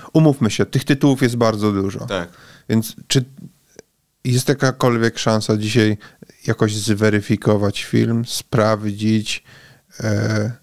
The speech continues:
Speaker 1: nie w kontekście „nie będę tracił na niego czasu”, tylko żeby,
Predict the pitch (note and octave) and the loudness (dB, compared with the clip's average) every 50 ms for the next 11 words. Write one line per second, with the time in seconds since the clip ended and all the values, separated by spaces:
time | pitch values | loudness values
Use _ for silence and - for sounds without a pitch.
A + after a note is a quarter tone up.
0 | _ _ _ _ _ _ - C#3+ E3+ G3 - - C3+ A#2+ - - F3+ F3+ - - | _ _ _ _ _ _ 0 0 0 0 2 2 0 0 2 0 0 0 -2 -2
1 | - - A#2 A2 - - - B2 B2 B2 A#2+ C3 C3+ C3 A#2+ A#2 A2 - A#2 A#2 | 0 0 0 0 0 -2 0 2 2 4 4 2 2 4 2 0 0 0 0 -2
2 | A2 - B2 A2+ A2 A2 G#2+ A2 A2 G#2+ A2 A2 - A#2 G#2+ G#2+ - - C3+ C#3 | 0 0 0 2 2 2 2 2 2 0 0 0 2 0 0 0 0 0 2 2
3 | E3+ F#3 F3+ - - - - - - - _ _ - - B2 B2 C3 - - B2+ | 2 0 -2 -8 -16 -20 -20 -20 -20 -20 _ _ -2 0 0 0 0 0 2 2
4 | B2 B2 - - - A2 A#2+ A2+ B2+ B2 A#2 A#2 B2 A#2+ A#2+ | 2 2 0 -2 -2 -6 -2 2 2 2 2 2 2 2 2